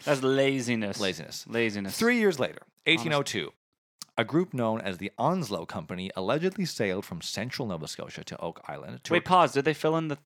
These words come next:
Speaker 1: the thirty-foot hole?
Speaker 2: No, they just left it there.
Speaker 1: So there's just a thirty-foot hole
Speaker 2: Yeah.
Speaker 1: for kids to just fall in,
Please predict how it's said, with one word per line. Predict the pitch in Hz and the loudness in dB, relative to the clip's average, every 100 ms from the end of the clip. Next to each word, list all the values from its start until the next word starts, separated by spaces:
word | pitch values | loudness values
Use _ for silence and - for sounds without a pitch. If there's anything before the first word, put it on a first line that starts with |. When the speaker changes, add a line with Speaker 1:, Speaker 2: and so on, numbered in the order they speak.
| - | -4
Speaker 1:
the | 135 | -2
thirty-foot | - 139 143 143 - _ - | 0 0 0 -4 -4 _ -2
hole? | 117 147 240 - _ _ _ _ _ _ | 0 0 -2 -8 _ _ _ _ _ _
Speaker 2:
No, | 143 220 | -4 0
they | 151 | 0
just | 139 | 0
left | 160 - | 0 -2
it | - | -8
there. | - - _ - | -10 -14 _ 0
Speaker 1:
So | 143 | 2
there's | 127 | 4
just | 120 123 | 4 4
a | |
thirty-foot | 113 - 135 170 185 180 - 196 | 4 6 8 10 8 4 4 2
hole | 170 160 117 98 - _ _ _ _ - | 6 6 6 2 -4 _ _ _ _ 2
Speaker 2:
Yeah. | 180 | 4
Speaker 1:
for | 151 127 | 4 2
kids | - 175 143 | 6 6 6
to | 147 | 2
just | 151 - | 2 6
fall | 160 156 151 | 8 8 8
in, | 147 147 185 | 4 2 -2